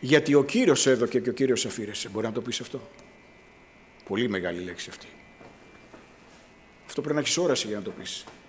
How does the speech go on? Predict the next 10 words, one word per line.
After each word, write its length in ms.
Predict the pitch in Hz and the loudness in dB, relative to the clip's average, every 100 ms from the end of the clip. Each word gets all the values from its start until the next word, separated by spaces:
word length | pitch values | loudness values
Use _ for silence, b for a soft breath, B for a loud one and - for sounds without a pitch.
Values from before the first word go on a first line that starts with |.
| - - | -20 -8
Πρέπει 160 | 143 | 0
να 60 | 151 | 2
σε 140 | 156 | 2
δικεί 220 | 143 143 | 2 0
το 100 | 156 | 4
Άγιο 180 | 156 147 | 6 6
Πνεύμα. 460 | 139 165 131 107 92 b b b b - | 6 4 4 -2 -4 b b b b 0
Πρέπει 180 | 165 | 4
να 60 | 180 | 6
έχεις 300 | 175 185 | 6 4